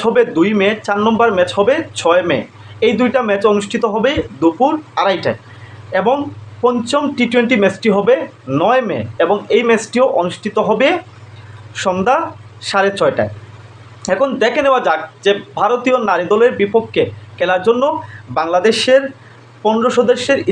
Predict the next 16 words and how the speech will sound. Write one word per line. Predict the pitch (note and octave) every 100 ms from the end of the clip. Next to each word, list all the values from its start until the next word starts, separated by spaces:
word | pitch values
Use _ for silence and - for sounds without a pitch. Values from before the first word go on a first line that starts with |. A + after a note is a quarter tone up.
| -
স্কোয়াডে | G3+ G#3 A3+ D#4+ - D#3
আছেন | E3 E3 -
কারা। | B2+ G#2 - -
তার | - A3
আগে | B3 A3
বলে | F#3+
রাখি, | G#3 G#3+ F3+ E3
সম্প্রতি | E3 E3 G#3 B3 C#4+ - - - - - - - - A#2+
বেশ | F#3 B3+ C4 -
কয়েক | B3 A#3 A3
বছর | A3 A#3+ B3 -
থেকেই, | E3+ C3 A#2+ - - - -
বিশেষ | F3+ A#3+ A#3+
করে | A#3 D#3+
দুই | F#3
হাজার | G#3